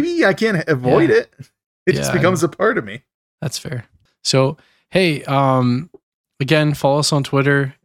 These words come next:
Speaker 2: Uh, all the support and feedback's been awesome. Thank you. Keep it coming.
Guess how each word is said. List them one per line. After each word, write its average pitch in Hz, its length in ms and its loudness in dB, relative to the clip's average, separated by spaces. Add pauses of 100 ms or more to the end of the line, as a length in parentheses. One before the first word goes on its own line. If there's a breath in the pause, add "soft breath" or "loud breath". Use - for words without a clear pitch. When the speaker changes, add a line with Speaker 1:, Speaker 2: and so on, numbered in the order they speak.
(120)
Speaker 2:
Uh, 117 380 -2
all 127 180 0
the 127 100 -4
support 123 580 0 (280)
and 120 160 -6
feedback's 117 580 0
been 117 120 -4
awesome. 110 400 -2
Thank 113 300 -6
you. 113 100 -4
Keep - 220 -8
it - 60 -16
coming. 127 400 -2